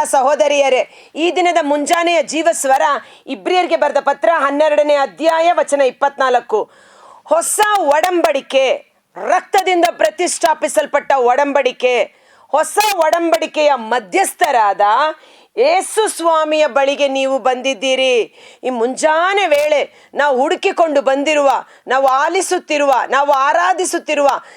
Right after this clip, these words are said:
ಸರ್ವಶಕ್ತನಾದ ಪ್ರಭು ಯೇಸು, ಹೊಸ ಒಡಂಬಡಿಕೆಯ ಮಧ್ಯಸ್ಥನಾದ ಯೇಸು ಪ್ರಭು ಎಂದು ನುಡಿಯುತ್ತದೆ. ಕಾರಣ, ಆತನು ತನ್ನ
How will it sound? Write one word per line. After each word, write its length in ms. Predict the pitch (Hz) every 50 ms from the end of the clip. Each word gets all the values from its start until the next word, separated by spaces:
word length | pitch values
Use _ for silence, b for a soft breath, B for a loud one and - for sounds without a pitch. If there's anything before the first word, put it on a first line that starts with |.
| B B
ಸರ್ವಶಕ್ತನಾದ 1040 | - - 311 302 311 311 311 - - - 339 339 - - 359 339 330 311 302 294 294
ಪ್ರಭು 280 | 277 - 269 262 233 269
ಯೇಸು, 480 | 262 254 254 247 - - 240 214 - B B B B B B
ಹೊಸ 340 | - 240 269 - - - 330 330 330 339 339
ಒಡಂಬಡಿಕೆಯ 840 | 294 277 277 285 311 311 294 277 294 277 277 - - 294 294 311 370 415 - - B B B B
ಮಧ್ಯಸ್ಥನಾದ 1120 | 175 190 240 269 226 185 165 - 277 320 - - - - 339 320 302 294 285 285 277 262 262 254
ಯೇಸು 520 | 254 247 254 269 285 285 - - 294 294 269
ಪ್ರಭು 640 | _ - - _ _ - 262 277 214 240 294 294
ಎಂದು 240 | 277 247 247 254 262
ನುಡಿಯುತ್ತದೆ. 760 | 254 240 226 233 254 262 262 - 254 233 202 214 190 151 B B B B B B B
ಕಾರಣ, 380 | - 277 277 294 302 302 302 294 285 269 226 - b b b b b b
ಆತನು 840 | - - 269 311 392 - - 415 392 359 320 302 311 320 - - - _
ತನ್ನ 200 | - 285 294 302